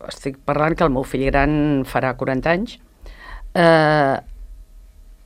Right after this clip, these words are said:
sí, existia la reducció de jornada, però era una mica a la carta. Llavors, clar, vam arribar a un entente amb la, amb l'empresa i vaig fer una reducció de jornada. Perquè, clar,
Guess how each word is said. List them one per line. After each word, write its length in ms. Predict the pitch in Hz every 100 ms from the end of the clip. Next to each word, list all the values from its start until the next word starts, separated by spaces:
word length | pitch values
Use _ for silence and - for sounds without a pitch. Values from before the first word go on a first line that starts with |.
| - -
sí, 320 | - 214 175
existia 520 | 208 - 135 - 160
la 100 | 151
reducció 300 | 160 151 175
de 80 | 165
jornada, 460 | 185 180 190 208 208
però 180 | 165
era 140 | 165 180
una 140 | 165
mica 220 | 156 151 165
a 20 |
la 80 | 135
carta. 460 | 127 127 - - - _ _ _ _ _ _ _ -
Llavors, 460 | 151 143 151 165 -
clar, 240 | 151 147
vam 200 | 143 127
arribar 260 | 131 131 131
a 80 | 131
un 140 | 131
entente 420 | 127 127 135 143 147
amb 120 | 151
la, 120 | 143 143 131 131 151
amb 120 | 147
l'empresa 580 | 151 151 185 180 190 202
i 100 | 196
vaig 180 | 165 -
fer 140 | 160 160
una 180 | 170
reducció 380 | 151 143 135 143
de 80 | 147
jornada. 520 | 143 143 139 120 120 - _ - - - _ _ _ _ _ _ _ -
Perquè, 220 | 147 143
clar, 220 | 147 170